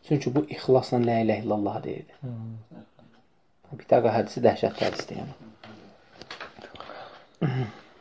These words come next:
Speaker 1: Şeyx Albani, rahiməhullah, bu hədisə səhih deyibdir. Hədisi rivayət edib Tirmizi, İbn Hib-, İbn Məcə. İkisi də. Və ixtələfə uləmə,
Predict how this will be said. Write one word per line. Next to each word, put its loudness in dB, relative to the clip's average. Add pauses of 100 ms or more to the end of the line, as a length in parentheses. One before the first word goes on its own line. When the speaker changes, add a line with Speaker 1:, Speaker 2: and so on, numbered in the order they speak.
(880)
Speaker 1:
Şeyx 2
Albani, 12 (480)
rahiməhullah, 6 (240)
bu -4
hədisə 2
səhih 0
deyibdir. -4 (560)
Hədisi 2
rivayət 8
edib 4
Tirmizi, 2 (140)
İbn 2
Hib-, -2 (100)
İbn 4
Məcə. 4 (840)
İkisi -6
də. -2 (580)
Və 10
ixtələfə 12
uləmə, 12